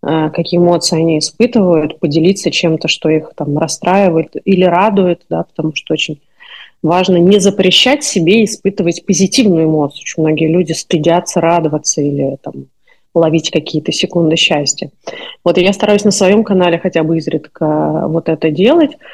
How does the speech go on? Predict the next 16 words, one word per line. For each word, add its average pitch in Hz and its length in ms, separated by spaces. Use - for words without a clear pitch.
Вот, 226 420
и 233 220
есть 254 320
какие-то, 226 1080
м, 185 460
разовые 190 640
истории, 170 480
когда 160 320
надо 160 240
прочитать - 580
лекцию 175 480
или 156 80
провести 147 480
мастер-класс, 170 1040
или, 139 540
э, - 200